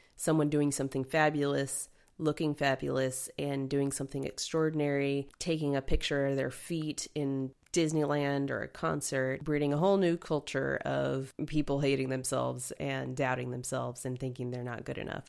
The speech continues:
but also inspiring others as well. I look to Instagram for inspiration. So again, taking it back, using it just for personal use, you go on vacation, something funny happened at the office, you post it, you're friends with who you're friends with, maybe,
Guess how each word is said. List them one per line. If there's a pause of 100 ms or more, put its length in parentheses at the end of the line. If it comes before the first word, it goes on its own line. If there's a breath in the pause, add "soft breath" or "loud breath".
(140)
but
also
inspiring
others
as
well.
I
look
to
Instagram
for
inspiration.
So
again,
taking
it
back, (220)
using
it
just
for
personal
use, (300)
you
go
on
vacation, (320)
something
funny
happened
at
the
office,
you
post
it,
you're
friends
with
who
you're
friends
with, (100)
maybe,